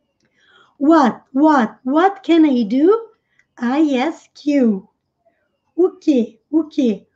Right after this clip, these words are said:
o que eu posso fazer? What can I do? O que eu posso fazer? É uma pergunta.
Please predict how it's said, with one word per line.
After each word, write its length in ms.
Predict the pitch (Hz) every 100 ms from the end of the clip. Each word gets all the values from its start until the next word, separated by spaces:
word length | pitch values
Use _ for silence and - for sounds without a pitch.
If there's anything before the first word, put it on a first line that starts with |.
| _ _
o 180 | 294 294
que 220 | - 370 403
eu 160 | 359
posso 560 | - 285 285 294 - 294
fazer? 580 | - 233 190 247 381 415 - _ -
What 300 | 285 480 -
can 180 | 359 330
I 140 | 269
do? 340 | 214 226 202 - _ _ -
O 100 | 226
que 200 | - 370
eu 120 | 359
posso 320 | 294 262 -
fazer? 340 | 254 220 214
É 60 | 202
uma 120 | 208
pergunta. 640 | 208 330 349 269 214 -